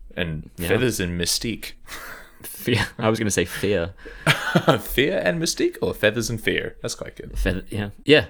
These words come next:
Speaker 2: and they catch fish up to three times their body weight.
Speaker 1: Yeah, it's like a,
Speaker 2: Which
Speaker 1: it's
Speaker 2: is
Speaker 1: a salmon feeding owl.
Speaker 2: Yeah, yeah.
Speaker 1: Hectic.
Speaker 2: Pretty cool.
Speaker 1: Some other notable entries in the largest owl category.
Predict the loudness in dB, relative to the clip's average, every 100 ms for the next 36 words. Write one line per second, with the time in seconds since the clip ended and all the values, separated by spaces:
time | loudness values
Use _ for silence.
0 | 2 4 4 4 2 2 4 4 4 -2
1 | -2 -2 0 0 0 -2 -2 -2 -2 -2
2 | -2 -2 -4 -4 -4 -4 -8 -12 -16 _
3 | -2 -2 -2 -4 -4 0 0 2 2 0
4 | -4 -4 -2 -2 0 0 0 0 -2 -2
5 | 0 2 2 0 -8 -16 _ -4 -2 -4
6 | -6 -8 -4 -2 -2 -6 _ -10 -4 -2
7 | -4 -10 _ -10 -10 -8 -8 -8 -10 -10
8 | -18 _ -20 _ -2 0 0 0 2 4
9 | 4 4 2 0 0 0 0 -2 -2 -2
10 | -2 -2 0 0 -2 -4 -2 2 2 2
11 | -2 -2 -2 0 -4